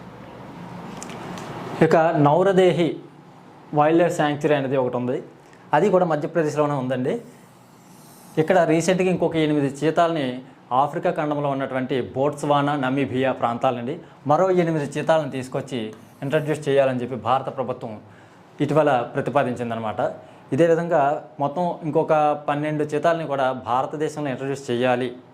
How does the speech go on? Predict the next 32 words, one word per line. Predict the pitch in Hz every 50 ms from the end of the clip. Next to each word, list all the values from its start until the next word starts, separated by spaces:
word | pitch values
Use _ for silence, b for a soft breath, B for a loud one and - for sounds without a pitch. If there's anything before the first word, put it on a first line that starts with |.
| -
అని | 131 135 147 139 131
భారతదేశం | 120 95 101 117 123 123 135 135 135 131 - 123
ప్రతిపాదించడం | 123 - 127 117 139 127 147 143 139 131 127 131 117 113
జరుగుతుంది. | 113 113 113 113 - 123 127
అయితే | 127 123 139 165 170 165 B B B B B -
ఇది | 127 131
రానున్న | 135 135 135 143 151 160 160 156 156 151 147 147 143 147 143 131
రోజుల్లో | 135 135 131 143 139 139 139 131
అమల్లోకి | 120 - 120 120 127 135 139 131 123
రానుంది. | 120 117 117 117 110 107 139
ప్రస్తుతానికైతే | 160 - 147 143 - - - 160 156 156 151 147 180 220 247 B B B B B -
మరొక | 156 160 165 170 151
ఎనిమిది | 160 160 156 151 143 131 143 143
చీతాలని | 143 151 160 156 160 156 143 135 143 151 B B B B B -
మనకు | 135 127 120
బోట్స్వానా, | 101 - 131 143 143 - - 151 151 151 156 170 180
నమీబియా | 151 131 127 143 147 139 113 123 139 139
దేశాల | 139 123 127 127 117 139 135 131
నుండి | 127 117
తీసుకొచ్చి | - 123 120 - - 131 120 - - 220 220 B B B B B B B B 151
నౌరదేహి | 160 143 156 160 151 165 160 143 160
వైల్డ్ | 151 143 131 135 143
లైఫ్ | 143 139 143
శాంక్చురీ | 135 127 127 123 - 131 127 123 - - - - -
కూడా | 131 123 131
ప్రవేశపెట్టాలి | 127 127 127 123 127 123 - 120 117 - 120 120 117 117 113
అని | 113 117 120
ఒక | 117 107 117 113 110 -
ప్రతిపాదన | - 110 101 123 131 139 135 131
అయితే | 120 113 -
తీసుకురావడం | 110 - 113 107 - 123 117 113 110 107
జరిగింది. | 98 101 104 101 104 98 98 107